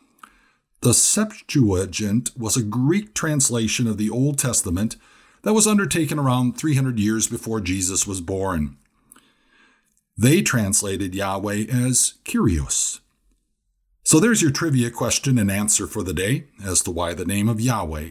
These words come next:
never occurs in the New Testament. Before moving on to our other word,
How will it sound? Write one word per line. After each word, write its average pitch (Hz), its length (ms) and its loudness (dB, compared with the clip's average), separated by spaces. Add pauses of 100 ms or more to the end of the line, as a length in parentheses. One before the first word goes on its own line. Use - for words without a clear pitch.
never 95 560 -2
occurs 87 720 -4
in 98 140 0
the 90 60 -2
New 85 180 -2
Testament. 73 560 -6 (1800)
Before 240 320 6
moving 196 320 6
on 131 200 2
to 113 120 -2
our 98 140 0
other 110 180 -2
word, 90 380 -4